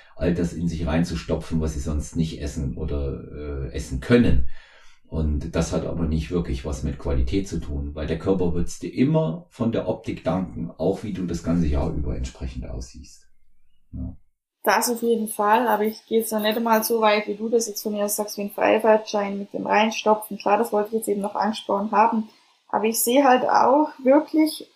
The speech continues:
Speaker 2: auch, <laughs> ich meine, da bin ich wirklich ganz ehrlich, auch bei mir in Coachings, die, wo ich, die Mädels, wo ich coach, auch welche mit kühnen Ambitionen. Ich sehe, dass wir gleichzeitig eben auch mit diesem, weg von dieser Wettkampfform, sagen wir so, wenn wir jetzt einfach mal, nicht einmal jemanden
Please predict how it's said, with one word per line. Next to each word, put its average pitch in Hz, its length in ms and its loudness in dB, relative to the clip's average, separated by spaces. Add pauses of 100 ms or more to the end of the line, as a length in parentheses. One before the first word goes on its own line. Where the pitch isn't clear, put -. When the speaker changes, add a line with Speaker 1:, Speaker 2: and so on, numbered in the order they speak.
(180)
Speaker 2:
auch, 233 320 0
<laughs> - 0 -
ich 247 240 0
meine, 196 260 -2
da 214 80 2
bin 208 220 -2
ich 214 60 -8
wirklich 202 240 -10
ganz 185 180 -2
ehrlich, 208 340 0
auch 196 140 -2
bei 202 80 -4
mir 214 220 0
in 240 80 -4
Coachings, 233 640 0 (760)
die, 220 100 -4
wo 202 80 2
ich, 226 200 -2
die 233 80 -2
Mädels, 214 280 0
wo 196 60 -6
ich 240 160 -2
coach, 262 300 2
auch 202 240 0
welche 202 320 2
mit 196 200 0
kühnen 226 240 0 (100)
Ambitionen. 202 680 -2 (720)
Ich - 240 2
sehe, 254 320 6
dass 294 200 6
wir 262 100 8
gleichzeitig 240 760 2
eben 214 200 -2
auch 220 420 2
mit 247 280 0
diesem, 220 360 0 (180)
weg 208 220 2
von 240 180 0
dieser 220 240 2
Wettkampfform, 202 840 0
sagen 226 180 0
wir 214 60 2
so, 214 140 2
wenn 208 120 2
wir 208 60 2
jetzt 202 100 -4
einfach 214 220 2
mal, 196 300 2
nicht 220 180 2
einmal 226 260 2
jemanden 214 300 0